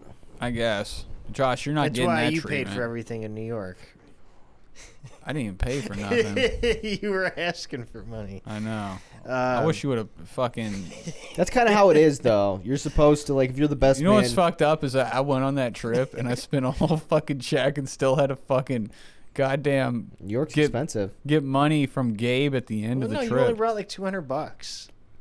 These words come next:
Speaker 1: I think
Speaker 2: I
Speaker 1: I brought my
Speaker 2: remember.
Speaker 1: whole fucking check. <laughs> I wasn't making much at that time either.
Speaker 2: Yeah. Okay, so they sneak out the next morning while Mom's still passed out. Uh, they stop for breakfast.
Speaker 3: Did you, did you notice what cartoon was playing?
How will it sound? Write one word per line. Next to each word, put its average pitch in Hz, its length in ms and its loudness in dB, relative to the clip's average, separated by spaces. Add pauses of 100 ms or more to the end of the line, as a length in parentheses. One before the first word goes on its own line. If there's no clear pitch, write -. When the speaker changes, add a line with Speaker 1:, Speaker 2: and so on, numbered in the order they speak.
(360)
Speaker 1:
I - 60 -10
think 156 160 -2
Speaker 2:
I - 20 0
Speaker 1:
I 123 40 0
brought 110 260 0
my 110 80 -4
Speaker 2:
remember. 104 140 -4
Speaker 1:
whole 120 80 0
fucking 110 520 -4
check. 104 480 -6 (460)
<laughs> - 360 -18
I 151 100 2
wasn't 196 280 4
making 147 300 0
much 117 240 -4
at 104 60 -8
that 104 180 -2
time 98 240 -6
either. 98 400 -4
Speaker 2:
Yeah. 90 60 -12 (1500)
Okay, 151 200 0
so 170 160 -2
they 165 120 2
sneak 170 340 -4
out 151 180 0
the 156 60 -6
next 139 300 -4
morning 131 340 -4
while 123 180 -2
Mom's 120 280 -6
still 117 200 -8
passed 110 400 -8
out. 120 340 -4 (440)
Uh, 110 260 -16
they 117 120 -16
stop 156 300 -4
for 151 100 -8
breakfast. 147 680 -4
Speaker 3:
Did 135 100 -4
you, 160 120 0
did 156 80 -6
you 156 80 -4
notice 190 260 4
what 156 100 0
cartoon 170 420 2
was 180 120 0
playing? 214 360 2